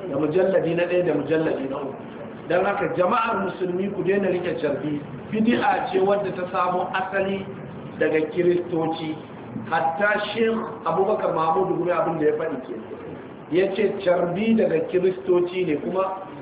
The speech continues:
duk inda ka je fadar Vatican za ka gani, nan ma in ka ga fada da bishop za ka gan shi da carbi.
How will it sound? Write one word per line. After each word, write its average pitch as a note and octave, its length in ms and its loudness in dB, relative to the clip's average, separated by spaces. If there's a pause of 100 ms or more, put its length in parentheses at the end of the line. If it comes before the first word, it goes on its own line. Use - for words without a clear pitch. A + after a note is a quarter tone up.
(100)
duk F#3 120 0
inda A3 180 2
ka F#3 120 0
je F#3+ 140 4 (200)
fadar G3 400 2
Vatican F3 460 0
za D#3+ 100 2
ka D#3+ 180 0
gani, C#3+ 200 -2
nan F3+ 200 0
ma E3+ 240 -2
in F3 80 -6
ka F3 80 -2
ga F#3+ 220 2
fada E3 420 2
da D#3 80 4
bishop - 360 -4 (440)
za D3+ 80 2
ka D#3 120 4
gan D#3+ 160 4
shi D3+ 100 -4
da C3 100 -2
carbi. C3+ 400 -4